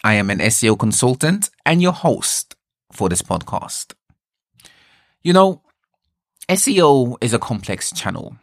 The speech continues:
There are many tentacles of it, all of which fall within the three pillars, on page,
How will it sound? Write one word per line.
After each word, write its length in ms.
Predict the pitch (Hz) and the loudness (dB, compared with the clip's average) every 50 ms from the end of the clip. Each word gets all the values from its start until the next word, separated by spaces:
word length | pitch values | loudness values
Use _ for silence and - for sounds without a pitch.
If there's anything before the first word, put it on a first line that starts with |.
| _ _ _ _ _ _ _ - | _ _ _ _ _ _ _ -4
There 140 | - 185 190 | 2 4 6
are 60 | 185 | 6
many 760 | 190 202 214 226 214 208 196 185 180 170 165 160 160 156 143 - - _ - - - | 6 4 4 4 4 4 4 2 2 0 0 0 -2 -4 -6 -10 -18 _ -20 -12 -8
tentacles 680 | - - 170 175 160 - 135 - - 101 85 82 - - | -2 0 0 0 0 0 -2 -2 -2 -4 -4 -4 -4 -4
of 160 | - 92 - | -4 -4 -4
it, 260 | - - - - - - - - | -6 -6 -6 -8 -8 -8 -4 0
all 240 | - 202 240 247 247 | 2 4 4 4 4
of 120 | 190 165 | 4 4
which 540 | 165 170 170 151 - - - - - - - - | 4 4 4 4 2 -2 -6 -8 -8 -8 -10 -12
fall 420 | - - - 175 165 156 156 151 139 | -12 -4 0 2 4 4 4 4 4
within 400 | 127 139 139 120 135 135 127 120 | 4 2 2 4 4 4 4 4
the 80 | 113 113 | 2 0
three 440 | - - - - 131 135 131 117 101 | -2 -4 -10 -2 0 2 2 2 2
pillars, 640 | - - 120 104 69 50 50 - - - - - - _ - | -2 -4 -6 -6 -6 -8 -10 -8 -6 -6 -6 -6 -4 _ 2
on 180 | 123 135 131 | 4 4 4
page, 600 | 117 - 131 127 131 127 123 117 - - - - | 4 2 2 2 2 2 2 0 -2 -4 -4 -6